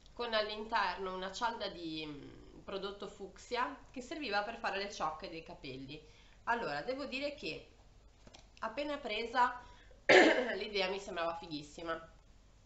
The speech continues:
Alla, la prima volta che l'ho provata mi ha un po' deluso perché, eh, perdeva un botto di prodotto, cioè ogni volta che dava, fa-,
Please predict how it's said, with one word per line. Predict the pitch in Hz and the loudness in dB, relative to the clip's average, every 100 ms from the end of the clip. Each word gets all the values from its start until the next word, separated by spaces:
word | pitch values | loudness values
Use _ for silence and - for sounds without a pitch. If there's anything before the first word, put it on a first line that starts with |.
| - - - - - | -20 -20 -20 -20 0
Alla, | 208 220 220 208 202 202 196 | 2 2 4 4 6 4 2
la | 202 | 0
prima | 220 285 294 | -2 0 0
volta | 262 262 | 0 0
che | 269 | -2
l'ho | 226 | -2
provata | 233 233 214 - - 220 220 220 - - - - - - - - - | -2 2 4 4 2 4 4 2 -12 -20 -20 -20 -20 -20 -20 -20 -2
mi | 240 | 6
ha | 202 | 6
un | 180 | 6
po' | 220 | 2
deluso | 277 311 208 214 | 0 -2 -4 -6
perché, | 226 220 - 185 202 - | -8 -8 -4 0 0 -2
eh, | 196 180 170 160 160 - | -4 -2 0 2 0 0
perdeva | - 196 - 185 | 0 0 0 0
un | 190 185 175 175 | 0 0 -2 0
botto | 185 - 202 | 0 0 -4
di | 180 | -8
prodotto, | 170 170 156 151 160 | -6 -6 -6 -6 -8
cioè | - 180 | -6 -4
ogni | 208 226 | -2 4
volta | 208 196 196 | 4 4 0
che | 202 | -2
dava, | 185 185 - | -2 -2 -2
fa-, | - 202 - | 0 0 -2